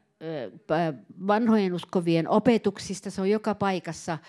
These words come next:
Eli se on hyvin, jos sen vaan tahtoo, niin sen löytää. Ja tää on, tää on tärkeä. Mä oikeastaan tässä lataan tämmöisen puolustus-, tota, ö, menetelmän, joka on se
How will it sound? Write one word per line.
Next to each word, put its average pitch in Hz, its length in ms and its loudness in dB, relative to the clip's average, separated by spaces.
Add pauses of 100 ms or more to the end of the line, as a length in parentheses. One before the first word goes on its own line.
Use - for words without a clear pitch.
(320)
Eli 180 200 -2
se 190 140 2
on 190 140 2
hyvin, 233 260 2
jos 220 180 2
sen 202 180 0
vaan 196 200 4
tahtoo, 254 540 2
niin 202 100 -2
sen 190 240 -2
löytää. 165 500 0 (320)
Ja 220 60 -12
tää 254 180 2
on, 233 120 0
tää 262 160 4
on 254 100 -2
tärkeä. 320 520 2 (340)
Mä 220 220 2 (160)
oikeastaan 247 460 0
tässä 226 420 -2
lataan 233 460 0
tämmöisen 214 420 -2
puolustus-, 240 1000 0 (500)
tota, 185 440 0 (380)
ö, 196 40 -4 (240)
menetelmän, 156 920 -2 (600)
joka 185 680 0
on 196 240 -2
se 170 280 -6